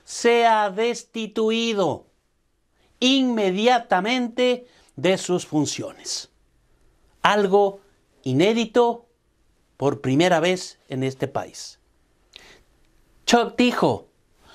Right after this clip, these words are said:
"Lo que pasó ayer en el Capitolio de Estados Unidos fue una insurrección contra el país, contra los Estados Unidos de América, incitada por el presidente.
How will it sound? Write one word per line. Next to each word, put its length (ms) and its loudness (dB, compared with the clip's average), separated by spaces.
"Lo 240 4
que 120 4
pasó 420 2
ayer 320 2
en 140 -4
el 120 -2
Capitolio 720 0
de 140 -2
Estados 480 0
Unidos 540 -2
fue 500 0
una 500 0
insurrección 1160 0
contra 680 0
el 260 -4
país, 680 -4
contra 460 2
los 200 -4
Estados 600 -2
Unidos 420 -4
de 80 -4
América, 560 -4
incitada 760 0
por 140 2
el 140 -2
presidente. 720 -4